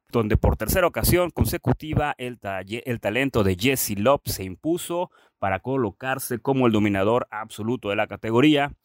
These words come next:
Pero bueno, para Pérez de Lara este resultado no es malo, sigue destacando entre los cinco mejores, eh, de toda la parrilla y como el extranjero mejor posicionado, algo que está dejando muy buena impresión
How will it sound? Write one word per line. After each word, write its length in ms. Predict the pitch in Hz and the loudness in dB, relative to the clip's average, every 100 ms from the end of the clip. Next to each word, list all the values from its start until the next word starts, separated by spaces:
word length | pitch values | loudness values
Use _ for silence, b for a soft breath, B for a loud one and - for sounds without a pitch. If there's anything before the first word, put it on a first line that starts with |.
| B B _ | B B _
Pero 160 | 101 | -2
bueno, 260 | 117 117 98 | 0 0 -2
para 220 | 104 104 | -2 -4
Pérez 260 | 156 156 123 | 0 0 2
de 100 | 113 | 2
Lara 200 | 143 147 | 2 2
este 260 | 135 - | 0 0
resultado 460 | 135 - - 156 165 | 0 0 2 2 2
no 100 | 190 | 0
es 120 | 190 | 0
malo, 360 | 254 208 214 - _ - | -2 0 -2 -6 _ -4
sigue 240 | 156 139 | -2 -2
destacando 480 | 139 - - 156 147 | -4 -8 -6 -4 -2
entre 160 | 120 | 0
los 140 | 107 104 | 2 2
cinco 280 | 202 185 139 | 0 0 0
mejores, 640 | 110 160 165 165 147 - b b b | 4 4 2 -2 -6 -12 b b b
eh, 220 | 110 107 | -6 -4
de 140 | 107 107 | -6 -6
toda 260 | 131 123 | -2 0
la 140 | 113 143 | 2 0
parrilla 520 | 165 175 170 175 - | 0 0 0 -2 -4
y 220 | 113 123 | -6 -6
como 380 | 120 135 131 131 | 2 2 2 0
el 120 | 107 | 0
extranjero 640 | 107 - 110 110 127 127 - | -2 -4 -4 -2 0 0 0
mejor 460 | 110 101 120 127 110 | -6 -4 -2 -4 -4
posicionado, 760 | 101 120 120 117 131 143 156 - | -8 -4 -4 0 0 0 -2 -4
algo 420 | 107 117 123 120 | -6 -4 -6 -6
que 260 | 117 127 | -4 -2
está 220 | 107 - 110 | -2 0 -2
dejando 560 | 107 110 120 117 120 | 0 -2 2 2 2
muy 200 | 113 156 | 2 2
buena 220 | 143 135 127 | 2 0 0
impresión 520 | 101 101 135 147 | -4 0 2 2